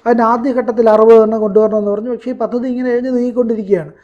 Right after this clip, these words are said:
അത് നമുക്ക് ഒട്ടും ശുഭകരമായിട്ടുള്ള കാര്യമല്ല. പിന്നെ അതുപോലെ തന്നെ നമുക്ക് അഞ്ചാം തലമുറ യുദ്ധവിമാനങ്ങൾ വേണം. അപ്പോൾ അത് എസ് യു ഫിഫ്റ്റി സെവൻ റഷ്യയുമായിട്ട് സഹകരിച്ച് ഇന്ത്യയിൽ തന്നെ നിർമ്മിക്കാമെന്നുള്ളതൊക്കെയാണ് അവർ പറയുന്നത്.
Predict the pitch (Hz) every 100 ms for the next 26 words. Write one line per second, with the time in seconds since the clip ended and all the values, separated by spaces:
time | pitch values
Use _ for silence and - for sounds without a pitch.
0 | _ _ 226 247 254 254 254 254 240 247
1 | 254 247 247 226 240 220 208 196 175 180
2 | 254 269 254 262 262 262 247 247 233 233
3 | 226 226 262 262 262 254 240 190 220 214
4 | 196 196 180 170 202 233 233 - _ 208
5 | 240 262 240 247 277 240 226 254 240 233
6 | 226 - _ _ 233 226 262 247 240 233
7 | 226 220 226 214 226 226 247 240 240 226
8 | 220 214 220 226 220 214 208 208 190 208
9 | 202 202 202 196 185 185 180